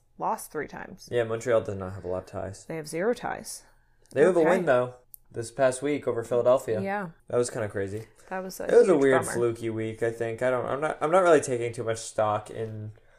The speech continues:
Speaker 2: either Montreal's win over Philadelphia or Chicago's almost win
Speaker 1: Oh,
Speaker 2: over
Speaker 1: wait.
Speaker 2: Cincinnati.
Speaker 1: Speaking of clean sheets, also Philadelphia.
Speaker 2: Yeah, I think Philadelphia is fine. That one's a little tricky because I, like, want it to be better than it is because,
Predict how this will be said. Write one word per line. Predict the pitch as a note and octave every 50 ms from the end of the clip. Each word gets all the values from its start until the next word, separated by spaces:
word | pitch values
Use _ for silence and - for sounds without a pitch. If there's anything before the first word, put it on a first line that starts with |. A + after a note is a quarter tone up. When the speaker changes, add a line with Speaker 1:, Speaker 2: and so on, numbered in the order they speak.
| _ _ _ -
Speaker 2:
either | B2 B2+ B2+ A#2+ B2 A#2+
Montreal's | A#2 A2+ A2 G#2+ - A#2 A2 A2 G#2 G#2+ G#2+ G#2+
win | G#2 A2 G#2+ G#2+ G#2+
over | G#2 G#2+ G#2+ G#2+
Philadelphia | - - G#2+ G#2+ G#2 G#2 A2 G#2+ A#2 A#2 A#2 A2+
or | - - - A2+ A2 A2 G#2+ G#2 G#2 G#2 G#2+ - - _ _
Chicago's | - - B2+ A#2 - A#2 A#2 A2+ A#2 A#2 A2+ -
almost | - - A#2 A#2 A2 A2 A2 A2 - -
win | G#2+ A2+ A2 G#2 G#2 G#2 G#2
Speaker 1:
Oh, | - C4 D#4
Speaker 2:
over | D4+ D#4
Speaker 1:
wait. | F#4+ G4 F#4+ C#4+ F3+ - - -
Speaker 2:
Cincinnati. | - - C3 A#2+ A2+ - A2+ G#2+ G#2+ G#2+ G#2 G#2+ A2 A2+
Speaker 1:
Speaking | - - - - - D4+ E4 E4 F#4+ F4+ D#4+ C4+
of | A3+ G3+ F3+ -
clean | - - - A3+ G#3+ A#3+ C4+ C#4
sheets, | C4 - - E3+ D#3+ F3 A#3 - - - - - - - _ _
also | F3 F3+ F#3 - - A3+
Philadelphia. | - - C4 C4+ C#4 C#4 C#4 B3+ - - - - - - - _ _
Speaker 2:
Yeah, | - - A3+ A3+ G#3
I | G3 F#3+
think | B3 C4
Philadelphia | - B3+ G#3+ F#3 F3 E3 C#3+ D3 C#3+ C3+
is | B2+ A#2+ -
fine. | - - B2 A#2 A2+ A2+ A2+ A2+ B2
That | D#3 G3
one's | A#3+ B3 -
a | -
little | G#3+ G3+ F3+ E3+
tricky | - - C3+ B2 - C3+ C#3
because | B2+ B2+ A#2+ A2 A#2+
I, | A#2
like, | A#2 A2+ A2+
want | G2+ G#2 G#2 G#2 G#2+
it | - -
to | -
be | - A2+ A2
better | G2 A2 G#2+ G#2+ G#2+
than | G#2+ G#2+ G#2
it | G2 - -
is | - G2+ G2+ G2+ G#2+ A2+ A#2+ - - - - _ _
because, | A2 A2+ - A#2 G#2+ G#2+ G2+ G2+ G2 F#2+ F#2 - - -